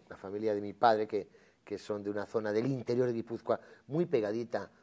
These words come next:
a Ochandiano, a Durango, que hablan vizcaíno, y, y que no sé, que no sé hablar euskera.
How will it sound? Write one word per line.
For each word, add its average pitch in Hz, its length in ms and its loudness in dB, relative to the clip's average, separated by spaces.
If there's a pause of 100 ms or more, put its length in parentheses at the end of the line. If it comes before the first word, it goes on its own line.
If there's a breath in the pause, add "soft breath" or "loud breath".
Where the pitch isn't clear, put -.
(140 soft breath)
a 98 60 -6
Ochandiano, 110 640 -2
a 107 40 -2
Durango, 110 400 0
que 107 120 -2
hablan 110 200 0
vizcaíno, 107 520 -2 (1120 soft breath)
y, 120 340 -4
y 120 60 -10
que 127 120 -6
no 135 120 -2
sé, 131 300 2
que 107 140 -6
no 110 140 -2
sé - 140 -2
hablar 104 200 4
euskera. 95 400 -4